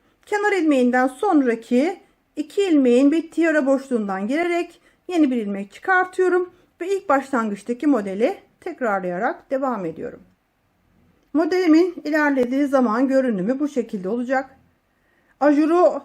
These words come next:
olmayan, böyle herhangi bir deliği bulunmayan, tam böyle kışlık bir örgü modeli olarak kullanabilirsiniz. Benim kullandığım ipim oldukça kalın, orta kalınlığın üzerinde bir ip.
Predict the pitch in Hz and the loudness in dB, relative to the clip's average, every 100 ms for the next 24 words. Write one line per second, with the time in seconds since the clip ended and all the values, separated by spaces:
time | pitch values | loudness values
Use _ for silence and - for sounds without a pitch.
0 | - 262 302 294 233 196 233 349 247 226 | -2 2 6 4 2 0 -2 -2 -4 -2
1 | 247 254 269 254 233 240 220 233 226 214 | 0 0 0 -2 0 -2 -2 -4 -2 -6
2 | 208 233 214 170 208 320 - _ _ _ | -6 -6 -6 -4 -4 -4 -6 _ _ _
3 | 247 240 240 240 - 262 247 262 262 _ | -4 0 -2 -4 -6 -8 -6 -8 -10 _
4 | 214 220 220 - _ 208 202 202 208 196 | -10 -10 -10 -20 _ -6 -6 -4 -6 -6
5 | 190 180 180 214 269 - 240 247 247 233 | -6 -6 -4 -4 -6 -8 -4 -2 -2 -2
6 | 240 240 - 175 262 - _ _ _ _ | -2 -4 -8 -8 -8 -8 _ _ _ _
7 | _ _ _ _ _ _ _ _ _ _ | _ _ _ _ _ _ _ _ _ _
8 | _ _ _ _ 254 269 269 262 247 247 | _ _ _ _ 0 0 -2 -2 0 2
9 | 254 247 254 240 233 - - 226 233 _ | 0 -2 -4 -4 -6 -10 -8 -8 -8 _
10 | _ _ _ _ _ _ _ _ _ _ | _ _ _ _ _ _ _ _ _ _
11 | - 202 185 262 269 _ 190 196 220 220 | -12 -8 -4 -4 -6 _ -12 -10 -12 -8
12 | 214 208 202 196 180 185 185 185 175 147 | -6 -6 -4 -6 -6 -8 -6 -8 -8 -10
13 | 208 349 | -6 -6